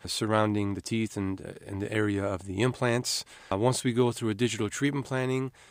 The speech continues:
uh, we can fabricate the guide and take the patient through guided implant placement. However, I wanted to reflect the flap. So I reflect a full thickness flap, uh, in this situation to be able to visualize the bone and evaluate.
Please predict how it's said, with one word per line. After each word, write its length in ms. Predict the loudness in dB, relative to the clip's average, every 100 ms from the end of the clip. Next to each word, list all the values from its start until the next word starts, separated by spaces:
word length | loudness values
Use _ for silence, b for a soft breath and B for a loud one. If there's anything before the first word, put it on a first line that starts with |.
| b -14
uh, 60 | -8
we 100 | -6
can 140 | -6
fabricate 560 | -2 0 2 0 -2 -6
the 80 | -2
guide 440 | 2 2 2 -2 B B B
and 140 | -4
take 160 | -2 -2
the 100 | -2
patient 480 | 0 0 2 -2 -2
through 380 | -2 0 0 -4 -2
guided 340 | 2 4 4
implant 380 | 2 4 2 2
placement. 640 | 2 2 2 0 0 -2 _ -2
However, 680 | 4 6 6 4 2 0 -2
I 80 | -2
wanted 300 | 0 0 -2
to 180 | -6 -6
reflect 380 | -6 -6 -8
the 60 | -8
flap. 400 | -6 -6 -6 -10
So 380 | -4 -2 -2 -4 B B B
I 140 | -4 -4
reflect 520 | -6 -4 -2 -2 -6
a 300 | -4 -4 -4
full 300 | -6 0 2
thickness 440 | 4 0 0 -2 -2
flap, 440 | -2 0 0 -2 _ b b b
uh, 160 | -6 -4
in 80 | 0
this 140 | 0
situation 680 | -2 -2 0 0 0 -2 -4
to 140 | -4 -4
be 180 | 2
able 160 | 2 0
to 360 | -4 -4 -2 2
visualize 580 | 2 2 4 4 2
the 60 | -2
bone 340 | 0 2 2
and 100 | 0
evaluate. 680 | 0 2 2 2 0 -2 -2